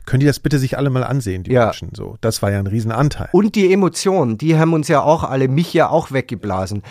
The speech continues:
Speaker 2: Dass in diesem Wahn, der da jeden Tag passiert, äh, das medizinische Personal immer noch so empathisch ist, ja. Und wahrscheinlich, ich weiß nicht, wie es jetzt wäre, wahrscheinlich, äh, ge-, natürlich auch empathisch,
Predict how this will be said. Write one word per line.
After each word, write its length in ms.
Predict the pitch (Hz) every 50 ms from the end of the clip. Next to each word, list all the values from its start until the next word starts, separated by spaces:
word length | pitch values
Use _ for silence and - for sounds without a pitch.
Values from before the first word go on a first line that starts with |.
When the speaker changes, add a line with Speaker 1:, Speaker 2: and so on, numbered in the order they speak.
| - - - -
Speaker 2:
Dass 220 | - 151 151 - - - - 127 _ _
in 260 | - 220 220 240 220
diesem 380 | 180 196 202 170 190 160 123 113
Wahn, 360 | 123 131 139 151 180 196 208
der 160 | 196 180 165 156
da 80 | 151
jeden 360 | 135 135 135 165 196 208 214
Tag 260 | 180 160 160 147 - -
passiert, 680 | 160 127 - - - 139 156 165 175 196 208 202 _ - - - - - 104 - _ _ -
äh, 320 | 147 147 147 147 147 139
das 160 | 143 143 -
medizinische 520 | 156 170 165 160 - - 196 202 185 - 175
Personal 420 | - 151 156 143 151 147 151 170
immer 180 | - 135 160 156
noch 120 | 143 139
so 160 | - - 156
empathisch 600 | - 127 120 - - 123 127 127 - - 98 -
ist, 340 | - - - - - - - _ _ _ -
ja. 280 | 107 110 127 160 202 - - - - - - - - - 101 - -
Und 180 | - 165 175
wahrscheinlich, 580 | 170 170 156 - 175 170 190 220 233 214 - - -
ich 100 | 170 -
weiß 220 | 226 240 247 -
nicht, 160 | 240 190 -
wie 100 | 165 170
es 100 | 147 123 -
jetzt 260 | 131 127 - - -
wäre, 280 | 131 127 127 123 120
wahrscheinlich, 480 | 123 135 131 151 170 185 202 185 - -
äh, 160 | 151 165 160
ge-, 240 | 151 160 - - - - - - - - - _ _ - 165 160
natürlich 540 | 190 190 190 185 - 262 240 226 - 185 -
auch 240 | 156 160 202 190 -
empathisch, 840 | - - 175 - 127 123 127 127 127 - - 160 175 180 - - -